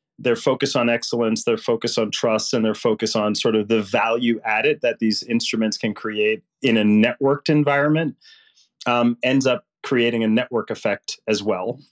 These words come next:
Um, and so I think those would be the types of firms on the technology side that, uh,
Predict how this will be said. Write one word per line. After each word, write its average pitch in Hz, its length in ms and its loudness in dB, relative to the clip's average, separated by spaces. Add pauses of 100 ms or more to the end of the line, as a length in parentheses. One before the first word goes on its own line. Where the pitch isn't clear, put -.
(260)
Um, 117 460 2
and 123 160 0
so 123 180 2
I 120 80 2
think 160 180 0
those 135 200 0
would 135 80 -4
be 120 120 0
the 107 120 -4
types - 340 -4
of 120 140 -4
firms 113 420 -2
on 110 140 -4
the 110 80 -2
technology 107 580 -4
side 101 320 -2
that, 98 240 -4
uh, 101 280 -2